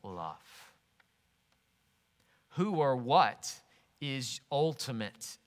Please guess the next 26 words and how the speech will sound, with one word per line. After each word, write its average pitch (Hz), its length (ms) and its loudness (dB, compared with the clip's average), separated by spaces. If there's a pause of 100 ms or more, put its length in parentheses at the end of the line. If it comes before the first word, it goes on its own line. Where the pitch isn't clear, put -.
in 117 200 -6
your 110 600 -6
affections? - 920 -10 (2500)
As 110 160 -8
you 117 80 -6
consider 120 400 -6
that 90 220 -2 (100)
this 117 200 -10
morning, 92 320 -12 (960)
I'll 107 200 2
leave 123 260 -2
you 117 160 -2
with 110 320 -6
the 107 60 -10
words 90 640 -8 (800)
of 113 80 -10
the 107 100 -10
Apostle 101 420 -6
Paul 82 380 -10 (800)
and 107 240 -8
pray 113 400 0 (1080)
that 117 120 -10
they 107 120 -6
might 104 220 -2
be 110 100 -10
true 104 500 -10